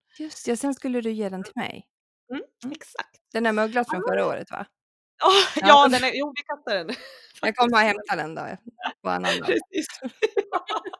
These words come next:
Speaker 2: Ja, men nej, men och så går vi hem och så äter vi så här risgrynsgröt och äter skinka på, eh, bröd som, jag brukar baka bröd till julen, så, så är det så
Speaker 1: Så ni
Speaker 2: jättegott.
Speaker 1: griljerar skinkan på julafton?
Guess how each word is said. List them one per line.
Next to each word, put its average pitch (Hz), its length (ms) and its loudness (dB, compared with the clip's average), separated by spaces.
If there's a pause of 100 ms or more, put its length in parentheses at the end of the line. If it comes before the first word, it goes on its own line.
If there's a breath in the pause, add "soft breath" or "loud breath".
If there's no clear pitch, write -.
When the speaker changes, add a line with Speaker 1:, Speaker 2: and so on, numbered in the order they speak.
(1040 loud breath)
Speaker 2:
Ja, - 80 -6
men 523 240 0
nej, 392 200 6
men 370 100 0
och 370 80 0
så 370 100 -4
går 320 160 -4
vi 339 80 0
hem 302 320 2
och 285 80 -6
så 302 80 -2
äter 285 240 -2
vi 277 100 -8
så 285 80 -2
här 226 140 2
risgrynsgröt 214 880 -2
och 214 300 -2
äter 202 360 0
skinka 202 460 -6
på, 196 420 -4
eh, 139 680 -8 (100)
bröd 175 360 -2
som, 180 360 -8
jag 196 140 -4
brukar 196 180 -8
baka 170 380 -8
bröd 143 300 -12
till 143 460 -10
julen, 147 400 -12
så, - 180 -18
så 185 120 -12
är 160 100 -8
det 156 80 -10
så - 80 -16
Speaker 1:
Så - 60 -6
ni 285 80 0
Speaker 2:
jättegott. 277 220 -4
Speaker 1:
griljerar 294 500 0
skinkan 175 480 -8
på 294 340 -4
julafton? 190 720 -10